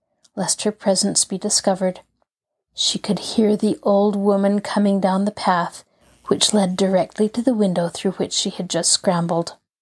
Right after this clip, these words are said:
"She heard the noise all right, and she's coming to investigate,"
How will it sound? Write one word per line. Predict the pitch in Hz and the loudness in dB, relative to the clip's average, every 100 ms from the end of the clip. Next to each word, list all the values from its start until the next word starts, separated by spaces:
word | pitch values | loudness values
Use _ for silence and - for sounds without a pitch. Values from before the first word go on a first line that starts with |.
| _ _ _ | _ _ _
"She | - - 294 302 | -4 0 2 2
heard | 285 - 285 226 | 0 -2 -2 0
the | 285 | 0
noise | 277 294 277 247 | 2 4 4 2
all | 220 202 | -2 -4
right, | 214 240 294 - - _ _ - | -4 -4 -4 -8 -20 _ _ -10
and | - | -4
she's | - - | -2 -2
coming | - 302 247 240 | 0 2 2 0
to | - 285 | 0 2
investigate," | 294 294 349 330 - 202 190 190 - | 2 2 2 2 0 0 2 0 -2